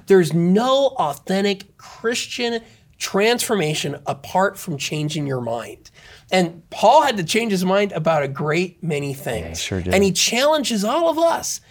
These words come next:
Speaker 1: to change our minds. And so this is a wonderful time in Easter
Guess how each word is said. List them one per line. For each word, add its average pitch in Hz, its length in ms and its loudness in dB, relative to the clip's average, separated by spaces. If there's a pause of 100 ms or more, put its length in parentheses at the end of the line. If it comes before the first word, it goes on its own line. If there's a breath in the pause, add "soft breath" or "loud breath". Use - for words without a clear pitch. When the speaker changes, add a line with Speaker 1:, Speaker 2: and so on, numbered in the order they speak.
(160 soft breath)
Speaker 1:
to 180 120 0
change 160 800 -2
our 180 260 2
minds. 170 600 -2
And 185 180 2
so 208 220 0 (180 loud breath)
this 269 220 -2
is 220 120 -6
a 208 80 4
wonderful 220 680 -2
time 196 420 -4
in 139 180 -8
Easter 196 480 -8